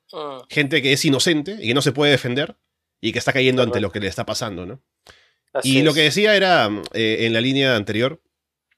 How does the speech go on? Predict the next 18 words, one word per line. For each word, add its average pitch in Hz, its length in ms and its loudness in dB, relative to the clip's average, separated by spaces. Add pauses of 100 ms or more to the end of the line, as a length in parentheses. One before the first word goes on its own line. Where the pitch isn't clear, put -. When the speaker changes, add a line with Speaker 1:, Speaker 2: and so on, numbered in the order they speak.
(280)
Speaker 2:
que 98 480 -2 (460)
hay 160 140 2
un 170 40 -2
momento 180 300 2
en 165 100 4
el 127 60 0
que 117 260 2 (240)
cuando 135 260 2
hay 151 400 4
este, 143 460 2
mm, 107 220 -4
jefe 147 240 0
militar, 139 600 2
¿no? 127 160 0
Que 120 120 0
quiere 131 240 0
lanzar 123 360 0
los, 110 600 -4